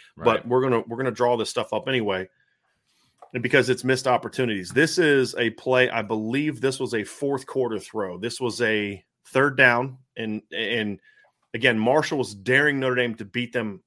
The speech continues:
Speaker 1: off the field. Now, pre-snap, Vince, they basically have a four verts concept called here by Notre Dame. So, uh, a four verts concept for any team that properly knows how to run four verts is going to be,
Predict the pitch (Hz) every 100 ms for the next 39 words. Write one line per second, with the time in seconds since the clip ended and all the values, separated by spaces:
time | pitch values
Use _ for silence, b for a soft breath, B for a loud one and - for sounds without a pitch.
0 | _ 113 107 - 98 107 95 135 113 90
1 | _ _ _ _ - 196 202 - 190 170
2 | 120 135 131 139 131 160 214 233 185 160
3 | 151 143 135 127 123 - 160 156 139 135
4 | - 123 110 95 107 - - 110 98 90
5 | 95 95 90 92 82 82 - - - 113
6 | 110 _ _ _ _ _ - 113 - -
7 | 120 - 170 214 170 190 185 - 151 139
8 | 123 135 120 - - 131 120 151 160 160
9 | 147 131 107 - 151 143 139 135 131 123
10 | 135 123 107 113 120 117 - 123 98 117
11 | 107 - 113 104 131 131 127 120 123 123
12 | 117 110